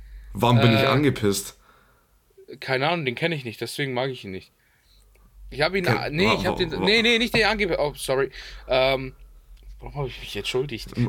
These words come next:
Speaker 1: m-, mach weiter, mach weiter.
Speaker 2: <laughs> Ähm, den, den, den, den, den gestressten, den mag ich irgendwie. Weil es ist witzig, den, den zuzuschauen. Aber den mürrischen, diesen Diva-like Peter, den hasse ich. Den kann man in die Tonne treten.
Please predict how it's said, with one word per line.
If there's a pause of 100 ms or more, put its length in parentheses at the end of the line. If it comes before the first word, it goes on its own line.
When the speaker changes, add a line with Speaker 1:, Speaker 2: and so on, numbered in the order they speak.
Speaker 1:
m-,
mach
weiter, (440)
mach
weiter.
Speaker 2:
<laughs>
Ähm, (180)
den,
den,
den,
den,
den
gestressten, (600)
den
mag
ich
irgendwie. (520)
Weil
es
ist
witzig,
den,
den
zuzuschauen. (480)
Aber
den
mürrischen,
diesen
Diva-like
Peter,
den
hasse
ich. (560)
Den
kann
man
in
die
Tonne
treten.